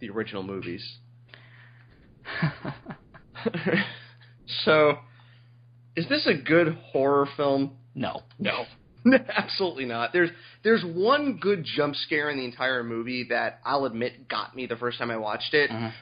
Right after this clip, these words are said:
Speaker 1: when all the kids and the engineer guy are in the,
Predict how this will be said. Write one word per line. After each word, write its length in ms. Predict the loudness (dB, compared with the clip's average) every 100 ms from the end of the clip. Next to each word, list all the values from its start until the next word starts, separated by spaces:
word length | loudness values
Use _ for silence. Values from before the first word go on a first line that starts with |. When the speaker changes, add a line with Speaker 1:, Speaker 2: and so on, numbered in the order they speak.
| _
Speaker 1:
when 440 | -4 -4 -4 -10 -18 -20 _ -4
all 240 | 2 4 4
the 220 | 2 2 -2
kids 200 | -4 -2 0
and 80 |
the 100 | -2
engineer 400 | 0 -2 0 2
guy 280 | 4 4 6
are 260 | 6 4 -2 -8
in 360 | -6 -2 -2 -2
the, 560 | 0 0 -2 -4 -8